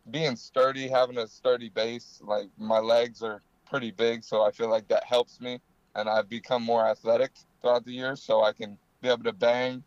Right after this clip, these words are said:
and then go elevate for the ball. So it's just all that coming into play, and just being able to, like, I've played a lot of basketball over my years, and just having that feel to know, like, where the ball is gonna go. And, like, uh,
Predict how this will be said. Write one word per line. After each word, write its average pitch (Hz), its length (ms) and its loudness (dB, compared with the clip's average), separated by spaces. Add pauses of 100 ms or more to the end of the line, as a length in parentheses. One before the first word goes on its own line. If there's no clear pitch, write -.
(140)
and 117 220 -2
then 113 280 -4 (240)
go 123 240 4
elevate 113 440 -2
for 117 120 -10
the 104 100 -6
ball. 107 360 2 (140)
So 107 300 -6
it's 107 140 -12
just 147 300 -4 (220)
all 156 260 6
that 135 260 6
coming 139 220 0
into 120 160 -4
play, 120 320 2
and 117 140 -6
just 123 260 -12
being 180 140 0
able 160 240 0
to, 113 180 2 (360)
like, 123 120 2
I've 135 180 2
played 156 180 0
a 135 40 0
lot 123 180 2
of 104 80 -4
basketball 113 580 0
over 110 140 -4
my 113 140 -2
years, 117 400 -6
and 104 180 -12 (240)
just 120 140 -10
having 127 260 2
that 113 180 0
feel 120 420 0 (280)
to 123 120 -2
know, 113 280 4
like, 104 300 0
where 117 240 2
the 117 80 2
ball 110 280 0
is 104 100 -10
gonna 107 260 -12
go. 104 380 -2
And, 98 80 -14 (200)
like, 110 240 -2
uh, 110 100 0